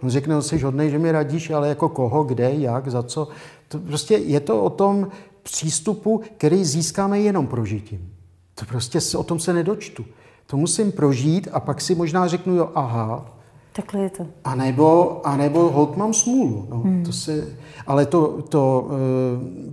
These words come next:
Speaker 1: poznání je na každýho připravený. Ten život zase není nějak nespravedlivý, aby někoho trápil, trýznil. To poznání tam je a každej máme cestu k němu, jenomže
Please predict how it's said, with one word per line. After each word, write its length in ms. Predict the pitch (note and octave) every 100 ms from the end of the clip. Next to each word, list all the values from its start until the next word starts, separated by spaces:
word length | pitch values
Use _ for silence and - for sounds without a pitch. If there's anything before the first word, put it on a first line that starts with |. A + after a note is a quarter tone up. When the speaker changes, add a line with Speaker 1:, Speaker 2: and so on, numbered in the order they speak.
| -
Speaker 1:
poznání 760 | E3 E3 C4 C#4+ A#3+ D#3+ C#3
je 160 | C3 B2+ A#2 C#3
na 120 | F#3+
každýho 420 | C#4 G#3 D#3 A#2+
připravený. 640 | B2 A#2+ A#2 G#2 G#2+ G2 F#2+ - -
Ten 160 | C3
život 260 | A#2+ E3 A3+
zase 260 | G#3 - G3+
není 220 | G#3 G3+
nějak 180 | G#3 E3+
nespravedlivý, 760 | D#3 - D#3 D#3 D#3 D#3 E3
aby 160 | D#3+ D3+
někoho 380 | D3 D#3 D3+
trápil, 460 | D#3+ C3+ A2+ A#2 D3+
trýznil. 640 | D3 B2 A#2 A#2 C3+ C#3 C#3+ - - - - -
To 100 | C3+
poznání 480 | C3+ C#3 F#3 F#3+ G#3+
tam 240 | G3 F#3
je 120 | D3
a 160 | D3+ C3+
každej 580 | - G3+ B3 D3 C3 B2
máme 540 | A#2+ A2+ A#2 C3 D#3+ E3
cestu 500 | - D3+ - - F#3+
k 120 | G#3
němu, 260 | C4 E3+
jenomže 420 | C3 C#3 C#3 D#3+